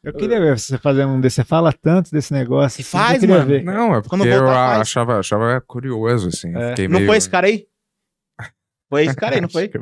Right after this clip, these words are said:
Speaker 3: foi, cara.
Speaker 2: Ele foi ele contra o Sil Esteves. Foi, foi foda lá,
Speaker 3: É.
Speaker 2: porque a plateia ninguém comprou as
Speaker 1: É,
Speaker 2: ideias.
Speaker 1: acontece, né,
Speaker 3: Então,
Speaker 1: velho?
Speaker 3: é, tudo bem, né? Sei lá, eu não
Speaker 1: Às vezes o cara tá irritado, também não
Speaker 3: É.
Speaker 1: vai bem, né, cara?
Speaker 3: É.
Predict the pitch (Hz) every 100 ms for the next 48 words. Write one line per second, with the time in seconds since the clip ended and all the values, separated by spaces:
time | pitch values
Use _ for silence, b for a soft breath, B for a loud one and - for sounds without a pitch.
0 | - 92 90 87 - 90 147 160 160 160
1 | 180 190 202 - 151 151 120 - 170 -
2 | 185 - 175 180 202 180 165 180 175 185
3 | 196 180 180 220 _ _ _ 180 175 170
4 | 165 170 117 - 165 143 127 135 131 120
5 | 120 104 90 92 92 85 101 110 85 82
6 | 85 82 85 85 - 90 85 85 82 87
7 | 104 131 113 147 160 151 147 143 131 -
8 | 127 117 127 - 123 120 117 120 120 120
9 | 110 107 107 113 123 123 123 - 117